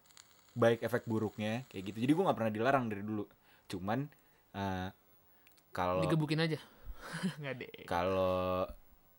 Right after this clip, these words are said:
Speaker 1: kalau nggak boleh itu bukan, bukan bilang enggak, tapi lebih ke kayak, "Ini tuh nanti gini loh, ini tuh nanti gini loh."
Speaker 2: Ah,
Speaker 1: Gitu.
Speaker 2: kalau bapak saya kebetulan lebih otoriter ya, lebih kayak,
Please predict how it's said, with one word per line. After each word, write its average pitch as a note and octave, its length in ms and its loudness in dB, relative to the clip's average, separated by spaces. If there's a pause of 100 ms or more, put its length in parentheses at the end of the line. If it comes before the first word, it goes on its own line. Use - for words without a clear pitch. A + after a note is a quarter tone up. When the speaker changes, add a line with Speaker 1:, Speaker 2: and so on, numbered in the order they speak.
(1500)
Speaker 1:
kalau A#2 260 4
nggak A#2 220 4
boleh A#2+ 340 8 (140)
itu - 180 0
bukan, A#2+ 380 4
bukan G#2 220 0
bilang G#2+ 260 0
enggak, A#2+ 260 0 (920)
tapi - 240 2
lebih A#2+ 240 8
ke A2 140 2
kayak, F#2 320 0 (680)
"Ini D#3 220 6
tuh G#3 140 6
nanti D#3 200 6
gini C3 220 4
loh, G2+ 160 4
ini A2 140 2
tuh D3+ 80 0
nanti B2 180 -2
gini G#2+ 220 0
loh." E2 160 -10
Speaker 2:
Ah, C3+ 420 2 (140)
Speaker 1:
Gitu. G2+ 100 -10 (100)
Speaker 2:
kalau D#3+ 200 2
bapak D#3 280 8
saya F3 240 12
kebetulan F#3 400 10
lebih F3 220 8
otoriter D3+ 460 6
ya, C#3 220 4
lebih D3+ 280 0
kayak, C#3+ 320 0